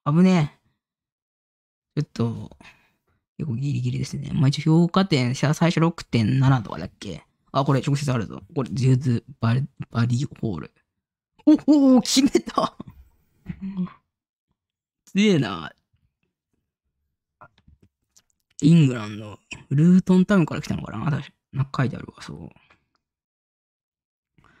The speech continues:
いやー、すげえ。これは、いいフリーキック持ってるね。ティーレマスとかなんかフリーキック上手いイメージあるんだけど、そうでもない。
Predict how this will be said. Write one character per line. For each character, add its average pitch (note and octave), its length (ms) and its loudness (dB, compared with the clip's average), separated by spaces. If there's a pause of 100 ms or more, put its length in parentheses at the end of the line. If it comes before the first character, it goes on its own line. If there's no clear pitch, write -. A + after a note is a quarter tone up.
(520)
い D3+ 140 4
や D#3+ 100 4
ー、 C#3+ 1000 0
す - 180 -8
げ B2 380 0
え。 E2+ 40 -14
こ D#3+ 200 -2
れ F3 120 6
は、 E3+ 480 2 (2500)
い E3+ 200 6
い - 20 4
フ B2+ 120 2
リ C3 80 4
ー - 40 2
キ - 80 -10
ッ - 40 -16
ク - 60 -10
持 B2+ 120 -2
っ - 20 -8
て - 240 -20
る - 80 -20
ね。 - 80 -20 (460)
テ B3+ 140 2
ィ A#3 40 6
ー G3+ 40 4
レ D#3 80 2
マ C3+ 120 0
ス - 60 -10
と C3+ 60 -10
か - 80 -14
な C3+ 60 -6
ん - 20 -2
か - 100 -6
フ C3+ 60 4
リ C#3+ 40 6
ー D#3 40 0
キ - 100 -6
ッ - 20 -10
ク - 80 4
上 D3 140 4
手 A#2+ 60 2
い - 20 0
イ - 20 -4
メ F#2+ 80 -4
ー G2 60 -4
ジ C3 100 -2
あ A2 40 -6
る G2 60 -6
ん F2 40 -8
だ F2+ 60 -10
け E2+ 100 -12
ど、 C2 200 -14
そ - 140 -6
う D3 40 2
で D3 60 4
も C#3 80 6
な A2+ 120 2
い。 - 120 -14